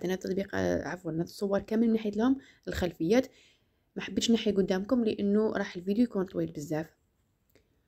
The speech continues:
هنا نضيفوا الصوره هذه تاع التارت، نديروا لها شفافيه. هنا تخرج لنا شفافيه الصوره، تحبوا تنقصوا فيها، تحبوا تخلوها الصوره واضحه. انا حبيت ننقص لها، نقلبها شفافه.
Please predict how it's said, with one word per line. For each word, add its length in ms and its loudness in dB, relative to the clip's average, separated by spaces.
هنا 260 2
نضيفوا 260 -2
الصوره 300 -6
هذه 240 -4
تاع 180 -12
التارت، 520 -12
نديروا 220 0
لها 260 0
شفافيه. 760 -4
هنا 420 -4
تخرج 240 -8
لنا 100 -4
شفافيه 380 -8
الصوره، 520 -6
تحبوا 320 -2
تنقصوا 380 -6
فيها، 200 0
تحبوا 320 -6
تخلوها 380 0
الصوره 320 0
واضحه. 440 2
انا 100 -4
حبيت 360 -6
ننقص 480 -4
لها، 240 -2
نقلبها 300 2
شفافه. 680 -4